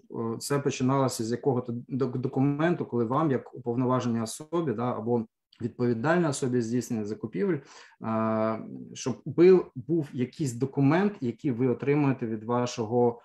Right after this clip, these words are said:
внутрішнього замовника, і який би давав старт цьому, е, процесу. Ну, по-перше, з точки зору вибудови процесу має бути завжди якась певна дія, яка стартує процес. І ця дія має бути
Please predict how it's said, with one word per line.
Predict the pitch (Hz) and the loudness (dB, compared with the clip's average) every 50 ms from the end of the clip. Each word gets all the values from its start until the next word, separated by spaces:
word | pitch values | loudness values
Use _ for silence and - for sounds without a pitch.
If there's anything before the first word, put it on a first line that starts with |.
| _ _ _ | _ _ _
внутрішнього | 123 135 147 139 139 123 117 107 - 123 113 110 110 113 110 - 127 | 0 0 0 0 0 -4 -6 -6 -4 -2 -2 0 0 -2 -2 -4 -2
замовника, | 113 131 123 123 139 170 175 185 160 127 - 117 113 113 - - | 0 2 2 4 4 4 4 2 2 2 0 -2 -4 -4 -2 -2
і | 123 | -2
який | 117 113 - - 147 | -2 -2 -2 -2 -2
би | 139 120 123 123 | -2 0 0 -2
давав | 113 113 123 120 110 127 131 143 143 139 - - _ _ _ _ _ | 0 0 0 0 2 2 2 2 2 0 -4 -12 _ _ _ _ _
старт | - - - - 127 127 131 131 131 - | -14 -10 -6 0 0 2 2 0 -2 -6
цьому, | - 127 120 120 123 127 127 127 - - | -6 -2 -2 0 0 0 0 -2 -4 -6
е, | 117 113 110 - | -8 -8 -6 -4
процесу. | - 127 123 - - 131 113 101 - - - 123 | -2 -2 -2 -2 -2 -2 -2 -2 -2 -6 -8 -8
Ну, | 120 113 | -8 -8
по-перше, | - 131 123 135 131 120 - 117 | -8 -4 -2 -2 -2 -2 -4 -8
з | - - | -8 -4
точки | - 143 127 - - - 120 117 - | -2 -2 -2 -2 -4 -8 -8 -8 -8
зору | 131 117 131 131 117 110 107 107 - - _ _ | -6 -2 0 0 2 0 0 -4 -6 -12 _ _
вибудови | - - 165 139 139 147 139 147 139 151 151 135 131 123 - - | -14 -10 -2 0 0 2 2 2 4 4 4 4 4 0 -2 -4
процесу | 123 123 117 - - 202 214 220 214 - 120 - - _ _ _ _ - | -6 -6 -4 -4 -2 -2 0 0 -2 -4 -8 -10 -14 _ _ _ _ -4
має | 127 123 147 156 147 | -2 0 2 2 2
бути | 127 139 156 156 135 | 0 0 -2 -2 -4
завжди | 117 - - 131 123 120 123 139 147 147 | -4 -2 -4 -4 -4 -4 -2 0 0 0
якась | - 123 123 120 - 131 120 110 - | 0 -2 -6 -4 -4 -4 -4 -4 -6
певна | - _ - 135 113 107 110 113 110 | -8 _ -2 -2 0 0 0 0 0
дія, | 107 - 147 175 202 220 220 220 - - - - - | -2 -2 -2 0 2 2 0 0 -4 -10 -20 -10 -4
яка | 123 123 123 120 - - 160 170 165 - | 0 0 0 0 0 0 0 0 0 -2
стартує | - - - - 127 117 110 - - 127 127 127 127 | -6 -8 -4 -2 -2 -2 -2 -2 0 2 4 4 4
процес. | 123 - 131 131 123 - - 123 110 95 90 - - _ _ _ _ _ | 2 0 -2 -4 -4 -4 -4 -4 -4 -4 -6 -10 -16 _ _ _ _ _
І | - 123 | -4 -4
ця | 123 - 135 135 | 0 0 0 0
дія | 123 117 131 180 214 233 220 175 135 113 - - - _ _ - | 0 0 0 2 4 4 4 4 2 0 -4 -8 -18 _ _ -4
має | 117 127 139 139 127 | 0 2 2 2 2
бути | 123 135 170 175 - 156 143 135 139 | 4 4 4 4 4 2 0 0 -2